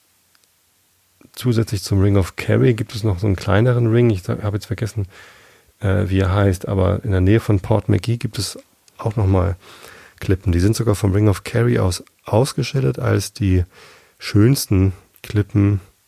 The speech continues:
äh, von Kerry. Und da sind wir natürlich auch hingefahren, äh, auch weil kurz vorgelagert eine Insel ist, die Puffin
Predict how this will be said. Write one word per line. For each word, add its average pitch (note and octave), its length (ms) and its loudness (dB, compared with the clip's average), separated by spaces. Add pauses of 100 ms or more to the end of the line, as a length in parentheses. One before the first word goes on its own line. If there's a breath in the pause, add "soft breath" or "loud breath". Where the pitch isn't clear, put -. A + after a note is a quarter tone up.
(500)
äh, F2+ 220 0
von F#2 300 0
Kerry. F#2 420 -2 (1120)
Und F2 460 0 (720 loud breath)
da F#2+ 120 0
sind F#2+ 100 4
wir G#2 40 4
natürlich F#2+ 300 -2
auch F#2 260 0
hingefahren, C3 600 0 (1080)
äh, F#2 200 0
auch - 280 -2
weil G2 380 0
kurz - 300 -6
vorgelagert F#2 800 0 (600 loud breath)
eine F2 320 2
Insel G#2 420 0
ist, G#2+ 240 -4
die F#2+ 100 0
Puffin - 460 -2